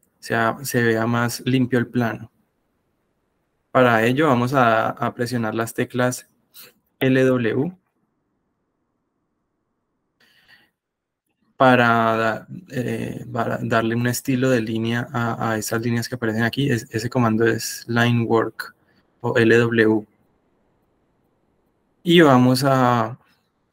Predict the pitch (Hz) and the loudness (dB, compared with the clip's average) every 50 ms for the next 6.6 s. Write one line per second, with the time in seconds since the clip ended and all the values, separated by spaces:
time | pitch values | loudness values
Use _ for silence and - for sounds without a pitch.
0 | _ - - - 139 127 127 117 117 120 113 113 117 131 - _ _ _ _ _ | _ -10 -6 -2 0 0 0 0 0 -2 -2 0 -2 -2 -4 _ _ _ _ _
1 | _ _ _ _ _ _ - - 131 127 135 131 131 131 135 143 135 - 147 135 | _ _ _ _ _ _ -8 -6 -2 -2 0 0 2 0 0 -2 -4 -4 -2 -2
2 | 127 117 113 110 - - 123 117 113 107 107 104 107 - - _ - 120 117 117 | 0 0 -2 -4 -2 0 0 0 0 -2 -4 -8 -12 -14 -12 _ -2 0 0 2
3 | 117 113 110 - 120 107 101 - - 110 107 107 110 - _ _ _ _ _ _ | 2 0 -2 -2 -6 -6 -6 -6 -6 -4 -4 -4 -4 -6 _ _ _ _ _ _
4 | _ _ _ _ _ _ _ _ _ _ _ _ _ _ _ _ _ - 131 123 | _ _ _ _ _ _ _ _ _ _ _ _ _ _ _ _ _ -4 -4 -4
5 | - - 127 120 117 120 123 123 120 120 120 117 - - 117 117 113 117 117 110 | -4 -4 -4 -4 -2 0 0 0 0 0 -2 -4 -6 -6 -6 -4 -4 -4 -6 -4
6 | - 107 104 107 107 - 110 113 117 127 - | -4 -4 -4 -4 -6 -6 -6 -6 -6 -6 -8